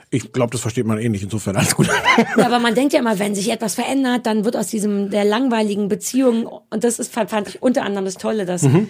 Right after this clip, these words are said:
Speaker 2: eine Riesenveränderung stattfindet und die im gleichen Trott festsitzen erstmal.
Speaker 1: Ich glaube, was man, was man sagen kann, ist, dass es ein ganz klar, es gibt ein Thema dieser Serie, die acht Folgen hat, abgeschlossene
Speaker 2: Mhm.
Speaker 1: Geschichte, äh, und es gibt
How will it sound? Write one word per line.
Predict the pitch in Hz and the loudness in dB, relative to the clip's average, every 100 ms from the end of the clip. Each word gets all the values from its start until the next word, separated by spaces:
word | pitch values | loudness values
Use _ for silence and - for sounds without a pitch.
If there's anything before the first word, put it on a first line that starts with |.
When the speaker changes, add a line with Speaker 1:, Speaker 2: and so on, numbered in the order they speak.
| - | -4
Speaker 2:
eine | 190 180 | -4 2
Riesenveränderung | 269 320 269 233 226 | 2 2 2 -2 -4
stattfindet | 196 196 190 202 196 | -2 -4 -2 -4 -2
und | 202 180 | -4 -4
die | |
im | 196 | -2
gleichen | 185 180 190 196 | 2 2 2 -2
Trott | - 196 185 | -2 -2 -2
festsitzen | - 185 180 165 151 - | -4 -6 -4 -6 -6 -8
erstmal. | 175 160 - 151 165 - - - | -6 -6 -6 -8 -8 -12 -16 -12
Speaker 1:
Ich | 117 | -6
glaube, | - 139 190 | 2 4 4
was | 139 - | 4 2
man, | 127 113 98 90 | 2 2 -2 -8
was | 98 - | -6 -2
man | 104 98 | -2 -2
sagen | 92 120 190 | 0 2 2
kann, | 170 156 | 2 0
ist, | - 131 131 | 0 -4 -2
dass | 113 | -2
es | 110 107 | -2 -4
ein | 104 | -2
ganz | 107 143 160 | 0 0 0
klar, | - 120 | -2 -4
es | - | -4
gibt | 113 - - | -8 -8 -2
ein | 131 170 170 | 2 2 2
Thema | 131 143 131 | 2 4 4
dieser | 113 113 113 107 | 0 0 2 0
Serie, | 95 104 92 80 | -2 -2 -4 -6
die | 87 98 | -8 -6
acht | - - _ | -8 -10 _
Folgen | - 143 185 180 | 0 2 4 2
hat, | 175 175 | 0 0
abgeschlossene | - - - 196 240 | -8 -4 0 2 4
Speaker 2:
Mhm. | 302 | 2
Speaker 1:
Geschichte, | 165 165 165 151 - - - - - | 0 -4 -4 -4 -10 -20 -20 -20 -8
äh, | 143 123 | -2 0
und | 120 | -2
es | - | -4
gibt | 110 | -8